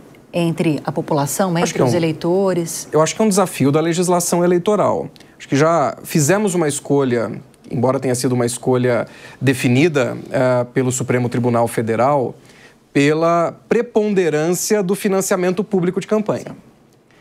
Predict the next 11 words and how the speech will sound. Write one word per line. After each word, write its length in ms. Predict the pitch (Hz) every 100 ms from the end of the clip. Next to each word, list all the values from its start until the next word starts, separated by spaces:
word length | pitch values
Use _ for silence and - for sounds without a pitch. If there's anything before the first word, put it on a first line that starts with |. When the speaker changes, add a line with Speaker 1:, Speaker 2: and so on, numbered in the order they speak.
| - - - -
Speaker 2:
Então, 280 | 165 214 220
se 300 | - - 226
há 140 | 277
dinheiro 400 | 226 214 165 131
público, 720 | 127 151 147 120 - - - - - - -
e 60 | 143
se 140 | 175
esse 180 | 175 175
dinheiro 320 | 151 156 151
público 480 | - 131 120 120 123
precisa, 880 | 143 135 - 175 185 160 160 131